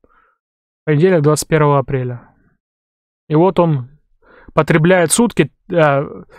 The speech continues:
значит, для выработки одного мегаватта нужно триста литров топлива в час. Исходя из проекта мощности цот Яндекса, сорок мегаватт и актуальных финских цен на дизельное топливо, Р Б К подсчитали, что при полной загрузке сутки работы объекта обойдутся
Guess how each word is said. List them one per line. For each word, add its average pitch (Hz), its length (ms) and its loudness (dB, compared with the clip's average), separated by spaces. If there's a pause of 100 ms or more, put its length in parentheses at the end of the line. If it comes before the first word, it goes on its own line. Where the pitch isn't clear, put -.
(100)
значит, 156 260 0
для 180 140 4
выработки 196 400 0
одного 175 380 2
мегаватта 180 460 2
нужно 165 300 0
триста 196 300 0
литров 156 360 0
топлива 160 460 0
в 139 40 -6
час. - 340 -4 (340)
Исходя 180 340 0
из 180 80 -4
проекта 185 400 0
мощности 165 540 -2
цот 156 260 -2
Яндекса, 190 580 0 (260)
сорок 185 360 0
мегаватт 160 440 2
и 160 40 2
актуальных 160 460 0
финских 156 420 -2
цен 226 300 0 (300)
на 165 80 2
дизельное 165 400 2
топливо, 214 400 2
Р 160 80 0
Б 156 120 2
К 214 140 0
подсчитали, 170 440 0
что 151 160 -2
при 160 140 -2
полной 156 340 0
загрузке 160 460 0
сутки 170 300 -6
работы 147 360 0
объекта 160 380 0
обойдутся 139 560 -2